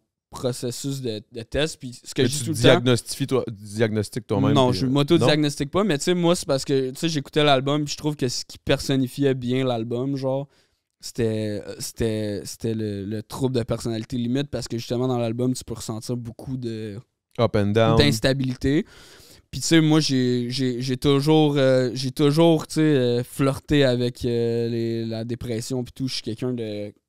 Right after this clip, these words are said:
Speaker 2: Anxieux and shit.
Speaker 1: Ouais, f-, s-, ouais, je suis quelqu'un de super anxieux, puis tu sais, j'ai déjà fait des dépressions, j'ai vu des psy jeunes, puis tout. Fait que tu sais, c'est un peu de tout ça que vient le,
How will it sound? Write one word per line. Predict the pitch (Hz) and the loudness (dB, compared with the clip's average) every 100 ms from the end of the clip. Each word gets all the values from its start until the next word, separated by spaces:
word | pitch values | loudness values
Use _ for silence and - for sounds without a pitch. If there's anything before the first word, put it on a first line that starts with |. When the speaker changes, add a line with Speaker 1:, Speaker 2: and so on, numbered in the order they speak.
| _ - | _ -6
Speaker 2:
Anxieux | 104 92 - 123 120 117 | -6 -4 -2 0 2 2
and | 107 | 0
shit. | 135 156 - | -2 -2 -2
Speaker 1:
Ouais, | 123 107 | -4 -4
f-, | 113 - - | -10 -18 -18
s-, | 82 - - | -12 -12 -12
ouais, | 110 104 - | -12 -14 -18
je | - | -14
suis | - 131 | -12 -8
quelqu'un | 120 139 | -4 -4
de | 135 | -4
super | - - 135 | -6 -2 0
anxieux, | 127 120 - 135 135 | 0 -2 -4 -2 -2
puis | 139 117 | -2 -10
tu | 113 | -6
sais, | 120 117 | -6 -6
j'ai | 117 | -6
déjà | 113 120 | -6 -4
fait | 135 | -4
des | 123 | -4
dépressions, | 120 117 110 - 120 120 | -4 -4 -6 -8 -8 -8
j'ai | 117 | -8
vu | 110 117 | -10 -10
des | 113 107 | -10 -10
psy | - 120 113 | -10 -8 -8
jeunes, | 113 117 117 113 - - - _ _ _ | -6 -6 -4 -6 -12 -20 -20 _ _ _
puis | - | -6
tout. | 131 - | -6 -4
Fait | 110 | -8
que | - | -6
tu | |
sais, | 135 | -4
c'est | 123 | -4
un | 120 | -2
peu | 151 143 - - _ _ _ _ _ _ _ - | 0 0 -4 -20 _ _ _ _ _ _ _ -12
de | 131 | -12
tout | - | -10
ça | - 156 147 | -4 0 0
que | 139 120 | 0 -2
vient | 120 120 127 127 | -4 -2 -2 0
le, | 113 107 98 | -2 -4 -8